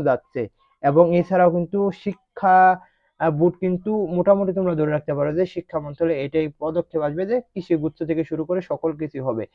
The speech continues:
কৃষি গুচ্ছ কিন্তু তারা বলছে যে তারা সিদ্ধান্ত নিয়েছে যে তারা বের হয়ে যাবে। তো আশা করি লাস্ট পর্যন্ত তোমাদের গুচ্ছ থাকবে। তোমাদের জন্য শুভকামনা, অবশ্যই চ্যানেলটি সাবস্ক্রাইব করে পাশে থাকবা।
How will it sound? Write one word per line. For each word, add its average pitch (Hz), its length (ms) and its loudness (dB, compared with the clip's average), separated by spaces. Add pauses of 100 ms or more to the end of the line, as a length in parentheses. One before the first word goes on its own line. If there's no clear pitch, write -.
(260)
কৃষি 202 180 0
গুচ্ছ 175 280 0
কিন্তু 165 280 2
তারা 143 220 0
বলছে 131 320 -4
যে 170 100 0
তারা 151 260 -2
সিদ্ধান্ত 143 460 -4
নিয়েছে 143 320 -6
যে 151 80 -6
তারা 147 220 -2
বের 156 280 0
হয়ে 135 180 -2
যাবে। 98 200 -6 (360)
তো - 40 -
আশা 143 180 0
করি 185 160 2
লাস্ট 147 260 2
পর্যন্ত 160 320 -2 (100)
তোমাদের 147 280 -6 (220)
গুচ্ছ 139 260 -8 (160)
থাকবে। 120 340 -2 (440)
তোমাদের 143 280 0
জন্য 131 220 0
শুভকামনা, 151 520 0
অবশ্যই 143 400 0
চ্যানেলটি 135 280 -6
সাবস্ক্রাইব 131 340 -10
করে 131 140 -4
পাশে - 280 -12
থাকবা। 143 240 -4